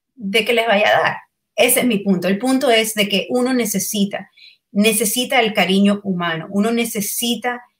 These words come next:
verse con familia, uno necesita compartir, necesita su familia. Yo no creo que el gobierno debería darnos un one size fits all, como dicen los,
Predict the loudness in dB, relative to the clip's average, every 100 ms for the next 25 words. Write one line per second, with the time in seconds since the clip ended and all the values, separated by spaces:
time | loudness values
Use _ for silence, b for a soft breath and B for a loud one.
0 | _ 4 4 4 0 0 -2 0 2 2
1 | 0 0 2 2 0 -4 -6 -4 -6 -4
2 | -4 -2 -2 -2 -4 -4 -4 -4 -4 2
3 | 2 2 -4 -4 -4 -2 -2 -4 -4 -4
4 | -2 -4 -6 -10 _ _ 0 2 4 4
5 | 2 2 2 4 4 2 4 6 4 0
6 | -4 0 0 2 4 4 4 2 0 0
7 | 2 0 -2 B _ 0 2 4 2 2
8 | 2 2 0 0 2 2 0 -4 -6 -4
9 | -4